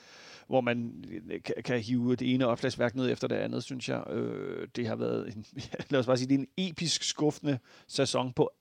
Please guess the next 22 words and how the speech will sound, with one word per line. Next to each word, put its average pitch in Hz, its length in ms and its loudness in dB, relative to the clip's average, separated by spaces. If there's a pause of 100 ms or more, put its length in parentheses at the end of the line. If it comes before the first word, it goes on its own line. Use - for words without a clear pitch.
alle 135 260 10
parametre. 117 720 -2
Øh, 98 680 -4 (340)
og 123 140 4
jeg 120 100 6
kunne 131 120 2
ikke 131 100 -2
forestille 127 360 0
mig, 107 140 0
at 107 140 -4
vi, 117 100 -10 (280)
vi, 92 760 -8
det, - 80 -8 (140)
det, 135 200 -10
det, - 100 -10 (260)
det, - 100 -14 (240)
altså, - 180 -10
det - 160 -12
har - 60 -6
været - 200 -8
en, - 140 -16
øh, - 60 -10